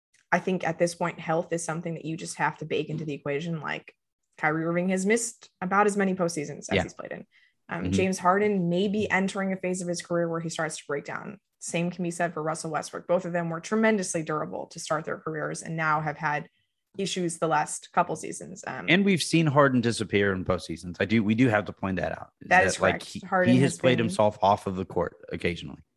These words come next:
Speaker 1: <laughs> Dude, he was pretty good next to Russell Westbrook, actually. It was Russell that kind of took on the disappearing act. That I, it is so strange to me, all of just the conflicting, like, these intertwined
Speaker 2: <laughs>
Speaker 1: storylines that are at play with these two teams. Like,
Speaker 2: Yeah.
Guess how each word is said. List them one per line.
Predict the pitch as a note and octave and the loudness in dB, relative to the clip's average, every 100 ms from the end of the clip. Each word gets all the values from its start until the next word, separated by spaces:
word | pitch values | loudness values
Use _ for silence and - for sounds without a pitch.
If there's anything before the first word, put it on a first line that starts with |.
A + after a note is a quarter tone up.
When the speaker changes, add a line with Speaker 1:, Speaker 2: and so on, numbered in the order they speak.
| _ _ _ - _ _ _ _ _ _ _ _ _ - | _ _ _ -20 _ _ _ _ _ _ _ _ _ -16
Speaker 1:
<laughs> | - - - - _ _ A#3+ | -16 -16 -18 -20 _ _ -16
Dude, | - G#3 - _ _ _ | -10 -10 -12 _ _ _
he | B3 | -2
was | B3+ | -2
pretty | B3+ F4+ | 0 2
good | C4+ B3 | 4 6
next | G3 A3 - | 6 4 0
to | |
Russell | D3+ F#3+ - | 2 2 2
Westbrook, | F#3 - - A3+ - | -4 -6 -4 -4 -2
actually. | - - - A3 A3 - C#4+ B3 | -4 -2 0 0 -2 -8 -6 0
It | A#3 | 2
was | A#3 G3 | 2 4
Russell | C4 C4 G#3+ | 4 6 4
that | F#3+ G#3+ | 4 2
kind | A3+ G#3 | 2 2
of | G3 | 0
took | G3 F#3 | 0 2
on | F#3 | 2
the | F#3 | 0
disappearing | F#3 - F#3+ F#3 F3 | -4 -6 0 2 2
act. | E3+ F#3 | 0 0
That | - - | -6 2
I, | F#3 F3 - - - - - | 2 2 -6 -20 -20 -20 -4
it | D4+ | 0
is | D#4+ - | 2 2
so | - - B3+ B3+ | 0 4 6 6
strange | B3 - G3 G3 F#3+ | 2 -2 -2 -2 -4
to | F#3 | -4
me, | E3+ | 0
all | F#3 F#3+ | 4 4
of | F#3+ F3+ | 4 0
just | F3+ - | -6 -6
the | F3 | -8
conflicting, | - E3+ E3+ F#3+ F#3+ F#3+ F3+ F3 F3 - | -6 -6 -4 -4 -2 -4 -2 -4 -8 -14
like, | - _ | -16 _
these | - E3+ - | -12 -8 0
intertwined | G#3+ G3+ - _ - F#3+ F#3 | 2 0 -4 _ 0 2 2
Speaker 2:
<laughs> | F#3 | 2
Speaker 1:
storylines | F#3 F3 E3 E3 D#3+ F3 | 2 4 2 2 0 -2
that | - E3+ | 2 4
are | |
at | D#3+ E3+ - | 4 2 2
play | E3+ | 2
with | E3 E3+ | 2 -2
these | E3+ E3+ | -6 -4
two | E3+ | -6
teams. | E3+ E3 D#3+ E3 - | -6 -8 -6 -8 -6
Like, | E3 E3+ - | -8 -8 -6
Speaker 2:
Yeah. | F#2 E2 | -2 -2